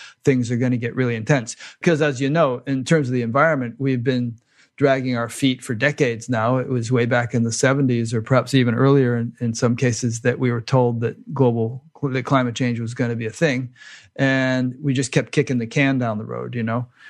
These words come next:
And now it's gotten to a point where all sorts of deadlines have passed and all tipping points are actually already kicking in or about to. And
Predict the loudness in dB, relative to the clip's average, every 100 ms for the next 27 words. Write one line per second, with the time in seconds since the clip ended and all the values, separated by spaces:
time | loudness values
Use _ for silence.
0 | -6 0 4 4 2 0 0 0 0 -4
1 | -2 -2 -2 -2 -2 -2 -6 _ -6 -2
2 | -2 -2 -4 -4 -2 -2 0 -2 -2 -4
3 | -2 2 4 4 0 -4 -4 -6 -8 _
4 | 0 0 0 -2 -2 -2 -4 -4 -4 -4
5 | -8 -8 -8 -4 -6 -4 -6 -4 -2 -4
6 | -6 -6 -6 -2 0 2 4 2 0 -2
7 | 2 0 0 -2 0 0 -2 -4